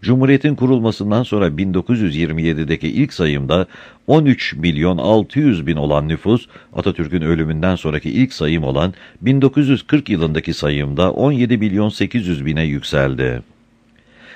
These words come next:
Dipnot diye, Türkiye İstatistik Yıllığı, bin dokuz yüz doksan beş, sayfa elli yedi. Okur yazarlık oranı nüfusun onda birinden beşte birine iki kat arttı. Dipnot,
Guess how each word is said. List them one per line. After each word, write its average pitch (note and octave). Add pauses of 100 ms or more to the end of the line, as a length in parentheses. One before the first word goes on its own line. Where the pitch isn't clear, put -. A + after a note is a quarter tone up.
(160)
Dipnot D2 (100)
diye, D2+ (120)
Türkiye A2+
İstatistik F#2+
Yıllığı, B1
bin D#2+
dokuz E2
yüz C2+
doksan C#2+
beş, C2+
sayfa D2
elli C2
yedi. B1 (720)
Okur D3
yazarlık D3+
oranı E2+
nüfusun A2+
onda G#2
birinden D#2+
beşte G#2+
birine A#2
iki -
kat F2+
arttı. C2 (1160)
Dipnot, D3+